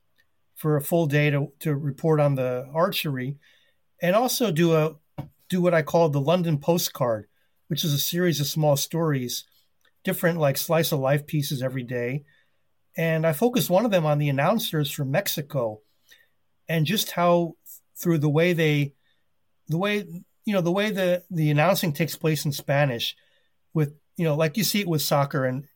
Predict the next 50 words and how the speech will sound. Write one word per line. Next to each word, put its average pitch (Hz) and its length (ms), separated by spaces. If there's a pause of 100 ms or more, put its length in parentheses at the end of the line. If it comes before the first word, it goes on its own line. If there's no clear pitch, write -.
you 170 80
know, 139 120
as 127 120
well 135 240
on 123 120
the 127 80
global 135 300
stage, 123 400
but 139 160
just 160 200
how 165 160
excited 156 440
they 135 120
got 123 340 (300)
for, - 100
like, 147 180
each 175 300
point 143 480 (800)
and 135 400
each, 165 380
um, 143 220
like, 139 280 (160)
each 175 240
winning 151 320
set 139 480
or 135 180
each 147 220
winning 143 260
point, 139 460 (160)
how 190 240
they 185 140
were, 180 280
like, 165 140
trying 165 220
to 160 80
convey 156 340
that 147 220
message 147 440
to 156 140
their 127 400 (240)
millions 156 400
of, 139 220
of 147 160
viewers, 147 560
you 180 100
know, 151 100
halfway 156 340
around 143 200
the 131 80
world, 135 440